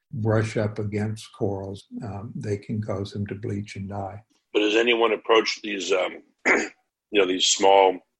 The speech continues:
Speaker 2: populations and said, "Don't just lay off the fish, but deliberately farm these other ones"?
Speaker 1: Yeah,
Speaker 2: You know,
Speaker 1: there's
Speaker 2: you
Speaker 1: the, the, there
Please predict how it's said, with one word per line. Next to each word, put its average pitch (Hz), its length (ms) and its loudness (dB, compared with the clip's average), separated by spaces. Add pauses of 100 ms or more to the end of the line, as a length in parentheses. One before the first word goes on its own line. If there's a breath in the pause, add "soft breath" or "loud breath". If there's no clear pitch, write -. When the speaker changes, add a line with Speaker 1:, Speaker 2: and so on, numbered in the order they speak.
(200)
Speaker 2:
populations 95 680 2
and 87 140 -4
said, 90 320 4 (420)
"Don't 120 160 6
just 110 180 6
lay 110 180 8
off 98 240 4
the 85 80 -10
fish, - 460 -6 (260)
but 95 80 -6 (240)
deliberately 104 540 0
farm 107 440 4
these 95 200 -4
other 104 200 6
ones"? 80 420 -6 (300)
Speaker 1:
Yeah, 165 400 6
Speaker 2:
You 165 40 4
know, 147 80 0
Speaker 1:
there's 151 220 4 (100)
Speaker 2:
you 139 120 -4
Speaker 1:
the, 139 240 6 (100)
the, 131 440 2 (960 loud breath)
there 135 300 0